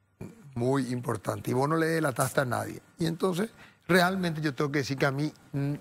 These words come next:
nadie, lo único que a mí me dieron fue respeto. Yo no tuve ningún privilegio. Yo fui uno más en-, entre mil, ¿verdad? Y tuve cero privilegio, porque a mí no me dieron ni un privilegio, nada. Y yo hice lo que tenía que hacer,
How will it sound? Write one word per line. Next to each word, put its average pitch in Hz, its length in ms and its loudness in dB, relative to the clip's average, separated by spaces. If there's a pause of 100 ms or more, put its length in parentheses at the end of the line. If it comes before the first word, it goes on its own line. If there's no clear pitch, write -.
nadie, 147 460 0
lo 143 140 0
único 147 260 2
que 151 80 4
a 139 60 0
mí 135 120 0
me 147 140 0
dieron 135 260 0
fue 135 140 2
respeto. 143 420 0
Yo 151 360 2
no 143 200 2
tuve 135 240 2
ningún 131 320 -2
privilegio. 165 540 0 (880)
Yo 127 160 4
fui - 340 -4
uno 170 240 2
más 156 280 2
en-, 147 120 -6
entre 147 360 0
mil, 135 300 -2 (720)
¿verdad? 123 240 2
Y 127 100 -2
tuve 135 280 0
cero 143 320 0
privilegio, 120 500 -2
porque 131 140 2
a - 80 2
mí 123 60 -4
no 131 100 0
me 123 80 2
dieron 123 220 0
ni 120 60 -2
un 117 120 -2
privilegio, 123 540 -2 (140)
nada. 127 360 0 (160)
Y 277 180 -2
yo - 160 0
hice 180 260 0
lo 208 120 0
que 185 100 -2
tenía 151 320 0
que 135 80 -2
hacer, 143 280 0